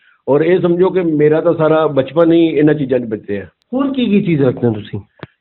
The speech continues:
Speaker 1: ਸਾਡੇ ਕੋਲ ਟੋਟਲ ਹਰਬ, ਜਿੰਨੀਆਂ ਵੀ ਤਰ੍ਹਾਂ ਦੀਆਂ ਹਰਬ ਸਾਡੇ ਕੋਲ ਮੌਜੂਦ ਨੇ, ਤੁਸੀਂ ਆਪਣੇ ਹਰਬਸ ਲੈ ਵੀ ਲੈ ਸਕਦੇ ਹੋ।
Speaker 2: ਹਰ ਚੀਜ਼, ਹਰ ਤਰ੍ਹਾਂ ਦੀ।
Speaker 1: ਹਾਂਜੀ, ਹਰ, ਸਾਡੇ ਕੋਲ ਹਜ਼ਾਰਾਂ ਤਰ੍ਹਾਂ ਦੀਆਂ ਜੜੀ ਬੂਟੀਆਂ ਨੇ, ਜਿਹੜੀਆਂ ਤੁਸੀਂ ਲੈ
Speaker 2: ਤੁਸੀਂ
Speaker 1: ਸਕਦੇ ਹੋ।
Speaker 2: ਕਿਹਾ ਕਿ ਮਹਿਲਾਵਾਂ ਦਾ ਵੀ ਤੁਸੀਂ ਕਿਤੇ ਨਾ ਕਿਤੇ ਆਯੁਰਵੈਦਿਕ ਤਰੀਕੇ ਨਾਲ ਟ੍ਰੀਟਮੈਂਟ ਕਰਦੇ ਹੋ,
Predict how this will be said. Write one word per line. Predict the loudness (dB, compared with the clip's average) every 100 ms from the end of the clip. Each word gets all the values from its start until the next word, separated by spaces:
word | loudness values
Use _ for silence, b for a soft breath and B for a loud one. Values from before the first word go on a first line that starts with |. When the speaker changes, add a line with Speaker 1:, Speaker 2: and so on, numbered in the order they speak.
| _
Speaker 1:
ਸਾਡੇ | -2 0
ਕੋਲ | 0 0 -2 _ _
ਟੋਟਲ | 0 2 2
ਹਰਬ, | 2 0 0
ਜਿੰਨੀਆਂ | 0 2 0
ਵੀ | 0
ਤਰ੍ਹਾਂ | 0 0
ਦੀਆਂ | 0
ਹਰਬ | -2 -2
ਸਾਡੇ | -4
ਕੋਲ | -2
ਮੌਜੂਦ | -4 -4 -4 -4
ਨੇ, | -6
ਤੁਸੀਂ | -4 -4
ਆਪਣੇ | -2 0
ਹਰਬਸ | -2 0
ਲੈ | 0 0
ਵੀ | -2
ਲੈ | -2
ਸਕਦੇ | -4 -4 -10 -12
ਹੋ। | -14 _ _ _ -6
Speaker 2:
ਹਰ |
ਚੀਜ਼, | -4 -4
ਹਰ | -2 -2
ਤਰ੍ਹਾਂ | 0 0 2
ਦੀ। | 0
Speaker 1:
ਹਾਂਜੀ, | -2 -2
ਹਰ, | -2 -2
ਸਾਡੇ | -4
ਕੋਲ | -4 -2
ਹਜ਼ਾਰਾਂ | 0 0
ਤਰ੍ਹਾਂ | 0 -2
ਦੀਆਂ | -2 -2
ਜੜੀ | -2
ਬੂਟੀਆਂ | -2 -4 -4 -6
ਨੇ, | -6
ਜਿਹੜੀਆਂ | -8 -4 -4
ਤੁਸੀਂ | -4
ਲੈ | -6
Speaker 2:
ਤੁਸੀਂ | -4 -6
Speaker 1:
ਸਕਦੇ |
ਹੋ। | -2
Speaker 2:
ਕਿਹਾ | -2 0
ਕਿ | 0
ਮਹਿਲਾਵਾਂ | 2 2 2 2 2 2 2
ਦਾ | 0
ਵੀ | 0 -2 -2 -6
ਤੁਸੀਂ | -12 -8 -4 -4 -4
ਕਿਤੇ | -6 -2 -2
ਨਾ | 0
ਕਿਤੇ | -2 0 0
ਆਯੁਰਵੈਦਿਕ | 2 0 2 0 0 0
ਤਰੀਕੇ | 0 0 0
ਨਾਲ | 2 0
ਟ੍ਰੀਟਮੈਂਟ | -2 -2 -2 -2
ਕਰਦੇ | 0 -2 0
ਹੋ, | 0